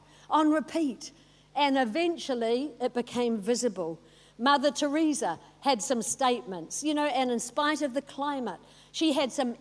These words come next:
anyway statements. "I'm gonna do this anyway." Here they are. People are often unreasonable, irrational, and self-centered. Forgive them anyway.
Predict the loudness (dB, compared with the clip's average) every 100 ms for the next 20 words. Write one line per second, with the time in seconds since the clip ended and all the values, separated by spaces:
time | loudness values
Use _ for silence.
0 | 0 4 4 4 4 2 0 -2 -2 -2
1 | -4 -8 -8 -18 -14 -2 0 0 0 -2
2 | 0 2 0 -2 -2 2 4 2 0 -2
3 | -6 -12 -20 -20 -2 4 6 8 8 6
4 | 6 4 4 4 6 6 6 4 2 0
5 | 2 2 4 2 0 0 0 2 2 2
6 | 0 -2 0 0 0 2 2 2 -2 -20
7 | -10 -2 2 2 0 -6 -10 -20 _ -6
8 | -4 -2 -2 -2 -8 -8 -8 -14 -16 -4
9 | 0 2 0 -2 -8